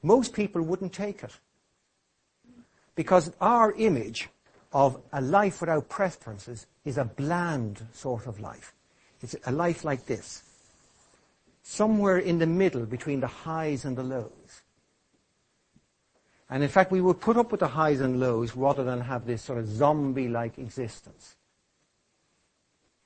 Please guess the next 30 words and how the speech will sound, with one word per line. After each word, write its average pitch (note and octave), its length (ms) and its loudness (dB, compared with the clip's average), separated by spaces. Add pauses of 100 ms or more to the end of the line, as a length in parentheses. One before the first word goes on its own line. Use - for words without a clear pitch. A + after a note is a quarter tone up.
(1000)
But C#3+ 120 2
if A#3+ 220 6
you A#3+ 100 4
give F#3 220 6
up E3+ 160 6
your C#3+ 140 2
preferences, - 840 -4 (440)
you D3 140 -2
don't F3 260 4
have D3 220 -2
a B2 40 2
life G#2+ 380 -6 (140)
here B2 240 -2
at A#2 100 -8
all, B2+ 320 -4 (1600)
in C3+ 100 0
the C3 80 0
middle C3+ 240 2
between B2 320 -4
the A2+ 80 -4
highs A2 320 -6
and G2+ 100 -12
the - 60 -12
lows. E2+ 400 -16 (640)
This F3 200 4
is D#3 120 -10
the A#2+ 80 -4
life F2+ 340 -10
you - 140 -16
have. - 180 -16